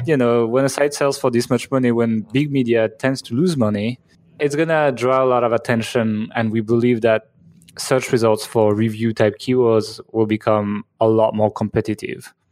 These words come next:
And then it did become more competitive. I, I wouldn't say, like, a lot more competitive, but it became more competitive for sure. For example, I'm looking at, uh, Tung from, uh,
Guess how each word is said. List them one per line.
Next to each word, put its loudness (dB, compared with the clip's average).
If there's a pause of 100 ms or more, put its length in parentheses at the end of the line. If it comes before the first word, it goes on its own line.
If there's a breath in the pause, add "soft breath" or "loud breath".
(540)
And 0
then -2 (120)
it -4
did -2
become 0
more -2
competitive. -2
I, 0
I 0
wouldn't 0
say, 0
like, 0
a 0
lot 0
more 0
competitive, -2
but 0
it -4
became -2
more -2
competitive -6
for -4
sure. -2
For -2
example, 0
I'm 0
looking 0
at, -2
uh, 0
Tung -4
from, -2
uh, 0